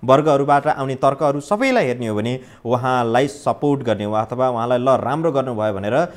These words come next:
उहाँलाई प्रतिक्रिया दिनेहरू सायदै होलान्। र पनि उहाँ यो प्रयासमा निरन्तर लागिरहनुको खै के हो उद्देश्य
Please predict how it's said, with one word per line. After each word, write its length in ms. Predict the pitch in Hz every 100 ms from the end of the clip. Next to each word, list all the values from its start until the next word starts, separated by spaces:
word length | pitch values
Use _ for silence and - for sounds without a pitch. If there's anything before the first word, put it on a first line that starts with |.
| - -
उहाँलाई 240 | 113 120 117
प्रतिक्रिया 420 | 143 113 127 107
दिनेहरू 340 | 107 107 104
सायदै 420 | 110 110 104 104
होलान्। 340 | 95 92 90 85 - - -
र 200 | 107 156
पनि 360 | 185 180 202 240
उहाँ 560 | 156 131 131 135 135
यो 400 | 104 127 180 175
प्रयासमा 640 | 151 - 135 131 127 - 123
निरन्तर 520 | 135 185 190 160 131
लागिरहनुको 840 | 117 123 131 110 110 107 110 101 - - - _ _ _ -
खै 160 | 120 120
के 200 | 120 110
हो 180 | 104
उद्देश्य 460 | 104 101 98 101